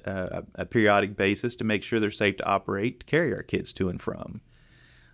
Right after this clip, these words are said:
Uh, we have technology on the bus that helps assist with managing, uh, the transportation system, whether that's cameras on the bus that can help us to,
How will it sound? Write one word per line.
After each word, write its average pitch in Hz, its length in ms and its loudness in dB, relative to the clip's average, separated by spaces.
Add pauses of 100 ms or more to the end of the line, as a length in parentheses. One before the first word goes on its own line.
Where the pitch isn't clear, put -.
Uh, 95 320 2
we 110 140 8
have 110 220 6
technology 117 760 2
on 98 180 2
the 95 60 2
bus 95 360 2
that 92 180 0
helps 95 280 2
assist 107 460 2
with 101 140 0
managing, 98 800 0
uh, 92 140 -2
the 92 100 -6
transportation 95 600 0
system, 90 480 -2
whether 92 260 0
that's 90 260 -2
cameras 117 440 0
on 117 120 2
the 117 60 2
bus 113 400 2
that 101 220 -2
can 98 100 -2
help 101 300 0
us 101 240 0
to, 98 500 2